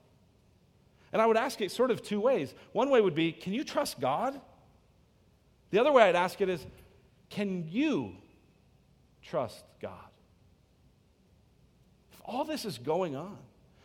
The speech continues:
if all of this pain, if all of this uncertainty, if all of this heat, and if all of this drought is happening in our lives, can we trust God? Can you trust God? Well, the answer from the scriptures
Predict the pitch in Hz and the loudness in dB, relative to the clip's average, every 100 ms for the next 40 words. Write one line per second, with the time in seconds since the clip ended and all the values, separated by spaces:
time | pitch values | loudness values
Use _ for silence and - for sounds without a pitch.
0 | - - 170 185 233 285 214 190 - - | -14 -10 -4 0 0 0 0 -2 -4 -8
1 | 175 208 110 101 151 247 233 240 208 185 | -4 -2 -4 -4 0 0 0 -2 -2 -4
2 | - 185 190 123 120 185 254 247 233 - | -4 -4 -2 -4 -2 0 2 0 -2 -4
3 | 185 131 127 123 185 240 247 214 117 139 | -4 -4 -4 0 4 6 4 0 -4 0
4 | 175 147 - - - 160 - 214 214 220 | 4 4 0 -10 -14 -8 2 2 2 -2
5 | 190 170 190 165 - - 190 180 240 247 | 0 4 4 2 -2 -6 -4 -4 -4 -6
6 | - 196 196 208 - - - - _ _ | -4 0 0 -2 -10 -20 -20 -20 _ _
7 | - 147 190 226 - 175 135 120 131 208 | -6 -6 -4 -8 -6 -6 -6 -6 -6 -6
8 | 254 240 - _ _ - 185 233 - _ | -8 -14 -20 _ _ -12 -12 -12 -18 _
9 | _ - 170 214 _ _ _ _ _ _ | _ -20 -20 -20 _ _ _ _ _ _
10 | _ _ _ _ _ _ _ _ _ _ | _ _ _ _ _ _ _ _ _ _
11 | _ 147 160 202 247 185 135 117 - - | _ -10 -6 -6 -8 -10 -10 -12 -12 -16
12 | 185 - 92 95 95 | -16 -16 -14 -16 -18